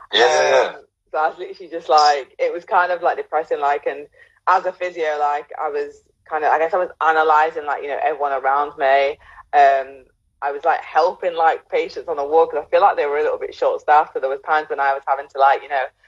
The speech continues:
Speaker 2: help them with patients. Um, and it was just
Speaker 1: Oh
Speaker 2: a
Speaker 1: my
Speaker 2: lot.
Speaker 1: goodness.
Speaker 2: So I feel like, you know, it was quite hard being in there. But, like, as soon as I got out, like, I was going to physio every morning at seven o'clock, you know, trying to get, like, my walking back. So I was literally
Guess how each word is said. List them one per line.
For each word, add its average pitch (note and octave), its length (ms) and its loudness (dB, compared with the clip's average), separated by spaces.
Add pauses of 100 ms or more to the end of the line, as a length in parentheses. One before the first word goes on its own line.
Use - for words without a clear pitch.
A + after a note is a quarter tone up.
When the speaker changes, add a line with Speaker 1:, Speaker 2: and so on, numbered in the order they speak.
(160)
Speaker 2:
help - 280 0
them D3+ 180 -2
with C#3+ 180 -4
patients. D#3 800 -4 (400)
Um, C#3+ 580 2 (240)
and D3+ 120 -10
it - 100 -8
was D#3+ 100 -12
just - 220 -8
Speaker 1:
Oh G3 60 -2
Speaker 2:
a - 40 4
Speaker 1:
my G3 60 4
Speaker 2:
lot. F3 240 4
Speaker 1:
goodness. - 220 -2
Speaker 2:
So F3 60 -2
I D3+ 260 0
feel F#3 120 0
like, G3+ 220 -2
you G3+ 80 -14
know, F3 80 -6
it D#3 180 -2
was D3+ 140 -6
quite F3 300 0
hard D#3 320 -2
being D3+ 180 -10
in D#3 160 -8
there. C#3+ 140 4
But, C#3 160 -4
like, C#3 180 0
as - 100 -20
soon F3 160 -14
as F3+ 100 -4
I E3 100 4
got D3 260 4
out, - 80 -2
like, B2+ 200 -4
I C3+ 100 2
was C3 120 -10 (400)
going E3+ 220 -2
to F3 80 -12
physio D#3 380 0
every D#3 280 2
morning D3 380 -2
at - 160 -4
seven C#3+ 260 0
o'clock, D3 400 0
you D3 60 -10
know, C3+ 140 -2
trying C3+ 240 0
to C#3 80 -4
get, - 160 -2
like, D3 140 0
my D3 100 0
walking D3+ 500 -4
back. D3 260 2
So D3 80 -10
I D3+ 40 -6
was D3+ 60 -12
literally D3 440 -4